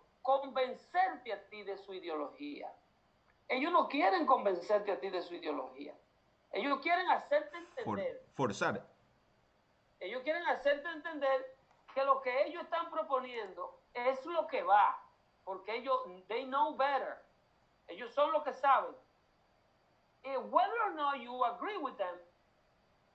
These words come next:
Speaker 1: eso es un problema que tú tienes, si tú estás de acuerdo o no. El Green New Deal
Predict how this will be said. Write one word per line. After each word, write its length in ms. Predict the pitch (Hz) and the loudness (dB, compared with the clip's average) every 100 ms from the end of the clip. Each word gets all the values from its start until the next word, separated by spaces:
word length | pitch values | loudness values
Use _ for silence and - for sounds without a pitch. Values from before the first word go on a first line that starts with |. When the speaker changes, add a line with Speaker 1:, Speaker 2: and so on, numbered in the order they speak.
| _ 254 | _ -6
Speaker 1:
eso 200 | 269 370 | 2 4
es 160 | 381 | 4
un 60 | 381 | 4
problema 500 | 320 262 349 359 - | 2 4 2 0 -4
que 120 | 247 | -8
tú 320 | - 339 349 | -6 -6 -6
tienes, 640 | 269 262 247 202 - _ _ _ _ _ _ _ _ | -4 -4 -4 -6 -16 _ _ _ _ _ _ _ _
si 100 | 190 | -12
tú 140 | - 262 | -2 0
estás 320 | 262 302 294 | 6 6 6
de 120 | 302 | 4
acuerdo 500 | - 262 269 269 220 | 0 4 4 4 -4
o 40 | |
no. 260 | 214 202 - - _ _ _ _ _ _ _ _ - | -2 -2 -4 -14 _ _ _ _ _ _ _ _ -8
El 200 | 247 208 | -8 -6
Green 260 | 381 392 | -6 -4
New 220 | 381 349 | -4 -6
Deal 320 | 302 269 214 | -6 -2 -2